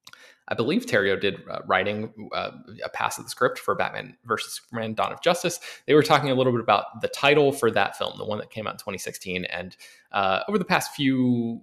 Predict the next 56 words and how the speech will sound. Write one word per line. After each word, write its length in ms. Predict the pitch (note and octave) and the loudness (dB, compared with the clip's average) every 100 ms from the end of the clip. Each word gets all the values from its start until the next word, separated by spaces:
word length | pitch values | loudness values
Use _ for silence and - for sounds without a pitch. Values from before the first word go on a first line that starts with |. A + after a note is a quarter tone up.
| _ - | _ -6
I 60 | |
guess, 200 | A2 - G#2 A2 | -4 -6 -10 -10
weeks, 380 | A2+ B2+ C3 - | -4 -4 -4 -6
there, 340 | A2+ G#2+ G2 - - | 2 2 2 -4 -14
you 140 | G2+ | -14
know, 100 | C#2 - | -14 -10
Chris 180 | - B2+ | -8 -4
Terrio 360 | B2 A2 G#2 G2+ | 0 2 2 2
has 100 | - | -2
come 180 | G#2+ G2 | -4 0
out. 220 | F#2+ - - _ _ _ _ - | 0 -2 -10 _ _ _ _ -8
Uh, 340 | G1+ G1+ G1+ - _ _ - | -6 -6 -8 -18 _ _ -12
there 100 | G#2 | -10
was 100 | F#2+ | -8
a 40 | |
big 300 | - G#2 G2 - - - | -4 -6 -6 -18 -10 6
article 300 | D3+ D3 C3+ | 8 8 6
he 80 | A#2+ | 6
did 160 | A#2+ | 4
in 100 | A2 | 2
Vanity 300 | G#2+ G#2+ G2+ | 0 0 -2
Fair, 380 | - - G2+ - | 0 4 4 4
or 60 | - | 0
interview 360 | B2 A#2 G#2+ | 0 0 -2
he 80 | A#2 | 0
did, 240 | G#2 G#2 - - | 0 -2 -8 -6
uh, 120 | A#2 | -6
for 280 | - B2 G#2+ | -2 0 2
Vanity 300 | G#2+ G2+ G2 | 4 0 -2
Fair, 260 | - G2 F#2+ | 0 0 2
where 300 | F#2 F#2+ - _ _ _ _ _ - | 0 -2 -4 _ _ _ _ _ -12
he 60 | - | -8
was 100 | G2+ | 0
talking 180 | G#2 - | 0 0
about 140 | G2 | -2
how 160 | - F#2+ | -2 -2
he 100 | A#2+ | -2
was 140 | G#2 | -4
not 300 | G2+ G#2 G#2 - | 2 4 4 0
a, 200 | G2 - - | -4 -4 -4
a 40 | |
fan 340 | - A#2 A#2+ | 2 2 4
of 120 | A#2 - | 2 2
that 220 | A2+ - | 2 0
title, 480 | - A#2 B2 A#2 A#2 | 0 2 4 4 2
and 260 | F2 F2 | -2 -6
he 360 | - B2 A2 G#2+ | -4 -2 0 2
absolutely 400 | G#2 - - G#2 | 0 0 -6 -6
would 220 | G2+ F#2 | -4 -2
not 180 | G#2 G#2 | 0 0
have 160 | G2+ G2 | -2 -2
named 280 | A#2+ C3+ B2 | 0 2 0
the 100 | A#2 | 2
movie 280 | C3+ C3 | 4 6
that, 300 | B2+ A#2 A2+ | 4 0 0
and 240 | F#2 F#2 | -2 -6